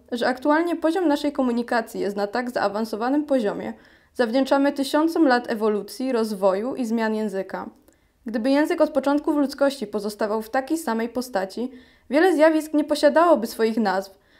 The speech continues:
a zakres naszego słownictwa byłby znacznie uboższy.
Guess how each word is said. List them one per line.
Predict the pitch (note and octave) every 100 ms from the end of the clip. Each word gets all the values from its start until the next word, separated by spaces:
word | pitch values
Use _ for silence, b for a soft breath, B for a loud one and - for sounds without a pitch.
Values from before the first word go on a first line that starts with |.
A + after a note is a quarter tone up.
| b
a | -
zakres | A3+ B3 C4+ A#3+
naszego | B3 A3+ A#3+
słownictwa | A#3 G#3+ B3+ B3+ C4+
byłby | G#3+ G#3+ G#3
znacznie | A3 A3 A#3 G3+
uboższy. | F#3+ F#3+ - - -